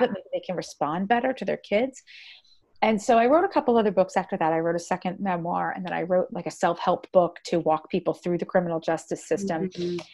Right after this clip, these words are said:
Speaker 1: Um, but I've always, Blackout Girl for me was,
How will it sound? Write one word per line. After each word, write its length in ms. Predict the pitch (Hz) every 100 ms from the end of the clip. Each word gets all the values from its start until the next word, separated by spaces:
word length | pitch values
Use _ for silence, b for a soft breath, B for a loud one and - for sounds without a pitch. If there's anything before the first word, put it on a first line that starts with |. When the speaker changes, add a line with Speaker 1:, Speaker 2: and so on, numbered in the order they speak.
| B B B
Speaker 1:
Um, 340 | 185 170 156 - -
but 100 | 202
I've 160 | 202 -
always, 480 | 277 302 302 240
Blackout 540 | - 202 226 262 285 -
Girl 140 | 220
for 160 | 202 202
me 320 | 185 190 190
was, 440 | 180 175 165 -